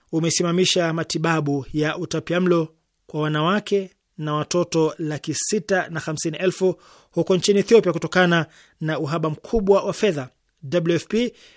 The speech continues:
imesema kuwa mamilioni ya watu wako katika hatari ya kukosa misaada. Zlatan Milisic, mkurugenzi wa mpango wa chakula duniani W F P huko nchini Ethiopia, amesema, na hapa nanukuu,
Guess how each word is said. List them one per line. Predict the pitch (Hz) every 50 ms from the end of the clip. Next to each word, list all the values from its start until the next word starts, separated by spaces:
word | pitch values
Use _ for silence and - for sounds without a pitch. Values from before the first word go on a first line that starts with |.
| - _
imesema | - 156 151 160 151 - - 220 202 196 180
kuwa | - - 196 185 180 175 170 156
mamilioni | 175 175 160 160 160 175 180 180 175
ya | 170 170
watu | 196 202 196 - 196 175 - - - - _ _ _ -
wako | 160 160 165 160 - 160
katika | - 156 - - 170 151
hatari | 156 156 - - 175 170 156 147 131 117 _ _ _
ya | - 147 143
kukosa | - 151 139 - 160 - - 147
misaada. | 135 139 - - 165 180 190 180 151 139 - _ _ _ _ _ _ _ _ _ _ _ _ _ _ _ _ _ _ _ _ _ _ _ _ _ _ _ _ _ _ _ _ _ _ _ _ _ -
Zlatan | 165 139 151 196 214 202 208 - 196 196 190 185 180 180 175 156 - - _ -
Milisic, | 170 165 170 180 208 202 - - 170 139 - - - - - -
mkurugenzi | 165 156 - 170 175 165 185 190 180 151 165
wa | 175 165
mpango | 156 - - - 202 190 180
wa | 175 147
chakula | - 160 - 170 175 170
duniani | 160 165 170 170 170 160 156
W | 151 160 151 160 160
F | 151 -
P | - 180 180
huko | 165 160 - 180
nchini | 160 - 165 165
Ethiopia, | 151 - 202 220 214 208 208 196 - - - - - - - - -
amesema, | - 160 165 165 156 - - 226 220 190 160 156
na | 151
hapa | 160 175 185
nanukuu, | 170 175 175 170 - - 190 165 139